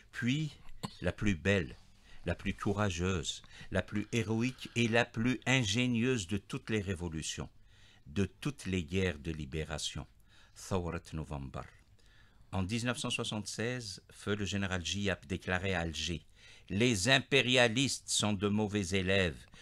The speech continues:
Nous leur avons administré des leçons comme il faut, mais ils apprennent mal.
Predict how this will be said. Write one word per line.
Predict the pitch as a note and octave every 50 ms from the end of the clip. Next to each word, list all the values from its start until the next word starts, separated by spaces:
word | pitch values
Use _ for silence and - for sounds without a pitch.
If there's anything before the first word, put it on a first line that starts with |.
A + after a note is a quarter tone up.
| - - - -
Nous | F#2 G#2+ A#2+ B2
leur | A#2+ A#2+ A#2 G#2+ G#2
avons | A2+ A2 G#2 G#2 A#2 A#2 - - -
administré | B2 B2 A2 A2 A#2+ B2+ C3 C3 C3 B2+ B2 - - - - - - - - A2+ A2 B2 A#2 A2+
des | F#2+ E2 G2+ G2+ G2
leçons | G2+ A2+ A#2 A2+ - - - B2+ A#2+ B2+ C3 - - - - - - -
comme | - C3+ C3 B2
il | A2+ G2 F2 D#2+
faut, | - - - E2 C#2+ C2+ - - - - - - - - -
mais | C#2 E2+ G#2+
ils | A#2+ A2+ F#2 G#2
apprennent | G#2 - - - F#2+ F2+ D#2+ D2+ D2
mal. | D2 D#2 E2 D#2+ D#2 D2 C2 A#1+